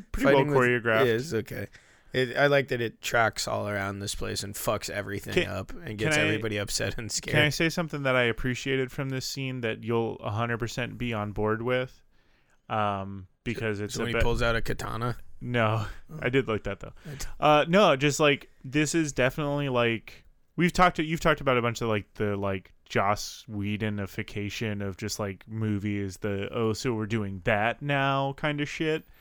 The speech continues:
Speaker 1: And there are so many moments in this fight scene where a modern film would have put in a fucking stupid fucking comment like that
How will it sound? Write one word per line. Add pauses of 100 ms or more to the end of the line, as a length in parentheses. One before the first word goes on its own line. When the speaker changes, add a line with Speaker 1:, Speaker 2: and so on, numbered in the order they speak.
(560)
Speaker 1:
And
there
are
so
many
moments
in
this
fight
scene (720)
where (1300)
a
modern
film
would
have
put
in
a
fucking (540)
stupid
fucking
comment
like
that